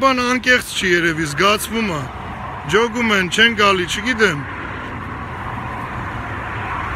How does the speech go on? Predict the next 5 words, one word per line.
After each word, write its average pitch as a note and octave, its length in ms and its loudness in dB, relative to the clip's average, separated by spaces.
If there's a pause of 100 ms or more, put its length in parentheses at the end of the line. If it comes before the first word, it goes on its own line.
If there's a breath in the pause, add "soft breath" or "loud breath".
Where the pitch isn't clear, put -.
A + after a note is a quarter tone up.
(1040)
Կամ B3+ 200 4
ուրիշ B3+ 320 4
թեմա A3 320 2
ա, G#3 140 4 (100)
կամ B3+ 100 0